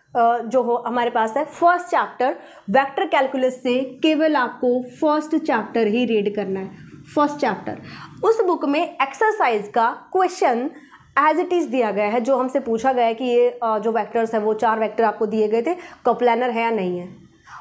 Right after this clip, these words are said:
हो सकता है वन टू में भी आ जाएगा, no problem, ये कंटेंट आ जाता है। जो आरडी शर्मा पढ़ते हैं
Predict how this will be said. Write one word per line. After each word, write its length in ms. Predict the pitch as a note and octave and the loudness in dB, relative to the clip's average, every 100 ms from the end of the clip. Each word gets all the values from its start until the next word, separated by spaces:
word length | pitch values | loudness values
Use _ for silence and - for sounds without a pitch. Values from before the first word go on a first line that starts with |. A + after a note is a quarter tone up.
| - | 2
हो 120 | D4 | 2
सकता 280 | F4 C#4+ - | 2 -2 0
है 200 | A3+ F4+ - - - | 0 0 -6 -20 -20
वन 400 | C4+ C4 G#3+ C4 | -10 -2 2 2
टू 140 | C4+ D4 | 2 2
में 160 | D4+ | 2
भी 100 | D#4 | 2
आ 160 | C#4+ A3 | 0 0
जाएगा, 600 | A#3 G3+ F#3+ - - - A#3+ | -2 -2 -2 -4 -8 -6 2
no 80 | D#4+ | 2
problem, 360 | F#4 B3 F#3 B3 - - _ - - | 2 0 0 -4 -6 -18 _ -10 0
ये 140 | C4+ | 2
कंटेंट 400 | C4+ B3 B3 C4 | 2 0 2 2
आ 120 | A#3 B3+ | 2 2
जाता 280 | A3 G3 | -2 -2
है। 120 | C#4 - | -4 0
जो 140 | B3+ | 2
आरडी 260 | B3+ A#3+ C#4+ | 4 2 0
शर्मा 280 | D4 C4+ C4+ | -2 -2 0
पढ़ते 320 | C4+ B3+ C#4 | 0 0 0
हैं 140 | C#4+ | -2